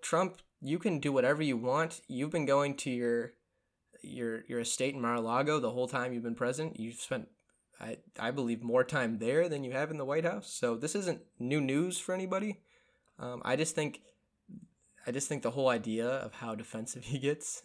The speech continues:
and how he's gotta bring it, bring some sort of blame to somebody else, shifting the blame, it's,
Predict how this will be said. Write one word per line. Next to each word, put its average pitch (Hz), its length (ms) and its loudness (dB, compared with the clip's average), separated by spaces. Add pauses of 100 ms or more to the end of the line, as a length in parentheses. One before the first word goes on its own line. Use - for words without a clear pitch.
and 120 140 -4
how 113 260 -2
he's 120 220 -6
gotta 123 240 0
bring 131 260 -4
it, 131 180 2 (640)
bring 127 180 0
some 143 480 4
sort 131 360 6
of 120 140 2
blame 120 360 4
to 117 80 0
somebody 117 420 2
else, 107 400 -4 (460)
shifting 135 380 0
the 120 60 2
blame, 117 360 0
it's, - 260 -4